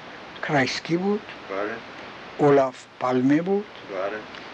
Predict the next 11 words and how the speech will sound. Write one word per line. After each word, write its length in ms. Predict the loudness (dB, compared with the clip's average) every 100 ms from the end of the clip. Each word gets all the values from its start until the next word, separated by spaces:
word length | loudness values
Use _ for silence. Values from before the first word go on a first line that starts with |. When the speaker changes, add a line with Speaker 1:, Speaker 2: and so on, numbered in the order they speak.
| -16 -8 2
Speaker 1:
و 80 | 4
رئیس 440 | 6 4 2 2
حزب 240 | 0 0
سوسیالیستای 720 | 0 0 2 2 2 2 4 4
اسپانیا 480 | 2 -2 2 4 2
که 160 | -2
گویی 320 | -2 2 4
الان 300 | 4 2 0
رئیس 200 | -2 -4
دولت 380 | -4 -2 -4 -4
اونجاست. 800 | -6 -8 -10 -10 -6 -6 -8